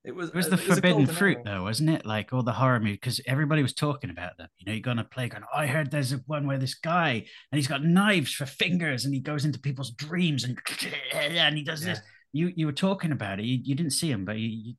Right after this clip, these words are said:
Speaker 2: it's always like this forbidden fruit. So the companies were like, "Well, the kids are really curious about, uh, Freddy Krueger. Let's make a Nintendo game of it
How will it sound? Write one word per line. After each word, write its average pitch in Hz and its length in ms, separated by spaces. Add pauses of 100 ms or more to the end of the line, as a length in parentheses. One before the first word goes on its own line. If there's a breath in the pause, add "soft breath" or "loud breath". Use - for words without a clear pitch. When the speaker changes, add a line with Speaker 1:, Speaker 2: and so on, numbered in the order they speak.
Speaker 2:
it's 127 240
always 147 220
like 131 140
this 131 100
forbidden 131 420
fruit. - 400
So 117 240
the 110 120
companies 139 520
were 104 60
like, 104 160
"Well, 107 160
the 101 80
kids 139 360
are 90 200 (520 loud breath)
really 117 520
curious 127 460
about, 104 340 (100)
uh, 107 160
Freddy 113 320
Krueger. 107 480 (240 loud breath)
Let's 143 200
make 139 220
a 139 60
Nintendo 135 540
game 98 260
of 95 180
it 92 160